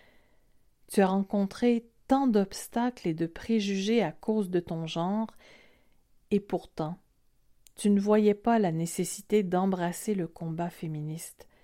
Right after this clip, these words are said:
convaincue que ton travail acharné suffisait. Tu devras néanmoins te battre pour obtenir les conditions de travail accordées à tes confrères moins compétents. Nombre de tes collègues de l'université McGill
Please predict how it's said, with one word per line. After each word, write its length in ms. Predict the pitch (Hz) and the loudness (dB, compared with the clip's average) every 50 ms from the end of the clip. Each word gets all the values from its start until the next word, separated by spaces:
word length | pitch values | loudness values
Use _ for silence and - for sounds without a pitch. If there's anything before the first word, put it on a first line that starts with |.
| _ _ _ _ _ _ _ _ _ _ _ - | _ _ _ _ _ _ _ _ _ _ _ 2
convaincue 640 | - 240 240 233 220 226 226 220 220 - - 277 - | 4 4 6 6 6 4 4 4 2 0 -4 -4 -2
que 120 | - 214 | -2 -2
ton 240 | - - 175 165 170 | -2 -2 -4 -6 -6
travail 480 | - - - 190 190 196 208 214 208 | -6 -4 -2 0 2 4 4 4 4
acharné 580 | 185 185 - - - 180 170 175 180 185 190 196 | 4 2 0 0 -2 -2 0 0 0 2 2 0
suffisait. 720 | 190 - - - 180 - - 175 165 - - 143 151 - _ _ _ _ _ _ _ _ _ _ _ _ _ _ _ _ _ _ _ _ _ _ _ _ _ - - - - - - - | 0 -2 -6 -8 -10 -8 -8 -8 -8 -8 -8 -10 -10 -12 _ _ _ _ _ _ _ _ _ _ _ _ _ _ _ _ _ _ _ _ _ _ _ _ _ -20 -20 -20 -20 -20 -18 -6
Tu 140 | - 240 226 | -2 4 8
devras 380 | 233 247 240 240 254 262 269 | 8 10 10 8 8 6 6
néanmoins 640 | 254 254 254 285 311 320 302 285 269 254 262 269 269 247 | 6 6 6 6 6 6 4 4 4 4 4 2 2 0
te 180 | - - 233 | 0 2 2
battre 580 | 208 190 180 196 185 180 170 - - - - - - | 2 2 4 4 4 4 2 0 -6 -14 -20 -18 -10
pour 140 | - 196 190 | -4 0 0
obtenir 520 | 202 196 - - 233 226 220 233 254 240 | 0 0 2 2 4 4 6 4 4 4
les 140 | 214 196 190 | 2 0 0
conditions 600 | - - 190 185 185 180 185 180 - - 214 214 | -2 -2 -2 -2 -2 -2 -4 -4 -4 -2 -2 -2
de 60 | 214 | -2
travail 440 | - - - 180 175 190 196 202 196 | -4 -6 -6 -4 -2 0 2 2 2
accordées 520 | 175 170 - - 185 175 180 180 208 214 | 0 -2 -2 -2 -2 -2 0 2 4 4
à 80 | 196 180 | 4 2
tes 180 | - - 180 175 | -2 -4 -8 -6
confrères 640 | - - 170 170 165 - - 214 220 233 220 214 | -6 -4 -4 -4 -6 -4 -2 2 2 2 2 4
moins 360 | 196 196 202 208 233 277 302 302 | 4 4 4 4 4 2 2 0
compétents. 720 | - - 254 240 - - 240 240 240 - - 302 285 - _ - - _ _ _ _ _ _ _ _ _ _ _ _ _ _ _ _ _ _ _ _ _ _ 208 | -2 -4 -4 -2 -2 0 -2 -2 -2 -4 -8 -10 -10 -12 _ -20 -20 _ _ _ _ _ _ _ _ _ _ _ _ _ _ _ _ _ _ _ _ _ _ 4
Nombre 540 | 208 247 294 320 320 294 254 226 180 180 | 4 6 6 4 4 4 4 4 4 4
de 140 | 175 175 180 | 2 2 0
tes 200 | 180 - 196 196 | 0 0 -4 -4
collègues 460 | - - 185 185 196 208 226 226 202 | -2 0 0 0 2 2 0 0 0
de 80 | 185 175 | 0 0
l'université 720 | 170 175 180 180 175 175 175 170 - - - - 202 202 | 0 0 0 0 0 0 -2 -2 -4 -10 -6 -2 -2 0
McGill 520 | 190 180 165 170 175 190 208 214 220 214 | 0 0 -2 -2 0 2 2 2 2 0